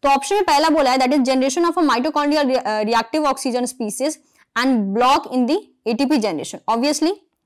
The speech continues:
ये जो फर्स्ट ऑप्शन है वही आपका करेक्ट ऑप्शन है कि ये क्या करता है, it used to inhibit the,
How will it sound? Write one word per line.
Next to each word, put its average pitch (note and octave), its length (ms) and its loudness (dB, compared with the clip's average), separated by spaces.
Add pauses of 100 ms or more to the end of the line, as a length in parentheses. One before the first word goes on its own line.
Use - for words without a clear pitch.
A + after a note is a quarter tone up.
(140)
ये B3+ 140 0
जो C#4+ 100 0
फर्स्ट D4 300 -2
ऑप्शन C#4+ 280 0
है D4+ 60 0
वही B3+ 200 0
आपका B3 220 -2
करेक्ट A3+ 320 -6
ऑप्शन A#3+ 340 -4
है E4 120 -6 (360)
कि B3+ 80 -2
ये B3+ 60 0
क्या C4 160 2
करता C#4 280 0
है, F4+ 160 -2 (340)
it A#3 100 -2
used C#4 220 0
to E4 100 2
inhibit C#4 360 2
the, C#4 180 0